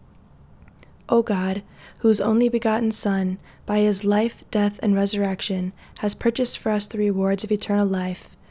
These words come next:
grant, we beseech thee, that meditating upon these mysteries of the most holy rosary of the Blessed Virgin Mary,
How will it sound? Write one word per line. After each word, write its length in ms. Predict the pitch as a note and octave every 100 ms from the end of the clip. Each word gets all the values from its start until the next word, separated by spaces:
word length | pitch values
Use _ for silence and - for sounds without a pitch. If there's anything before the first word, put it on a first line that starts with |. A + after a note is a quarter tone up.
| - - -
grant, 300 | - G#3 A3+
we 140 | C#4+ A#3
beseech 500 | A3+ - G#3+ - -
thee, 300 | F#3+ F3 F#3
that 140 | G#3+ G#3+
meditating 540 | G3+ G#3+ - A#3 A#3
upon 360 | A3 G#3 G#3 G#3
these 240 | G#3+ G#3
mysteries 640 | F#3+ - - F3 F3 - -
of 140 | G#3+
the 60 | G#3
most 320 | G#3 G#3+ -
holy 260 | A3+ A3+ A3
rosary 500 | G3 F#3+ G3 F#3+ G3
of 140 | G#3
the 80 | F#3+
Blessed 300 | G3 G3 A3
Virgin 420 | G3 G#3+ G#3+ G#3
Mary, 440 | F#3+ F3 F3+ F3+